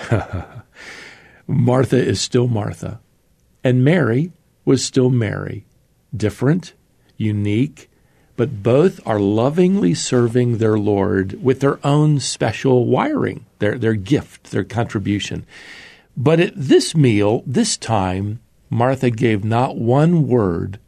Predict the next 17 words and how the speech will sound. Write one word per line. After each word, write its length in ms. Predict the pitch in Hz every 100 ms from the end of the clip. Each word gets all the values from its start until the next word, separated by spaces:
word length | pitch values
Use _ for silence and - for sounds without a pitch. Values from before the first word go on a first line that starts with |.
| -
of 160 | 107
complaint. 680 | - 120 120 101 90 165 - _ _ _ _ _ _ _ _ _ _ _ _ -
Beloved, 340 | 120 127 123
I 60 | 113
think 200 | 104 117
we 100 | 110
ought 80 | 107
to 60 |
be 100 | 101
a 60 | 101
little 200 | 98 110
more 180 | 104 95
like 160 | 90
both 720 | 80 90 104 98 90 - -
of 180 | - 95
these 260 | 101 95 -
women. 460 | 98 87 80 80